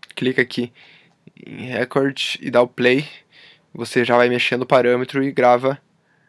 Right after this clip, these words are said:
em tempo real, né? Então, pra fazer isso, eu só seleciono aqui um ponto de partida, né? Que seria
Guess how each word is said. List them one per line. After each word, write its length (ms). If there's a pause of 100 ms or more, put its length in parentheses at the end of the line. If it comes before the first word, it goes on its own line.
(420)
em 80
tempo 300
real, 320
né? 160 (1400)
Então, 260
pra 120
fazer 240
isso, 360 (840)
eu 120
só 160
seleciono 480
aqui 180
um 80
ponto 300
de 60
partida, 500
né? 160
Que 80
seria 420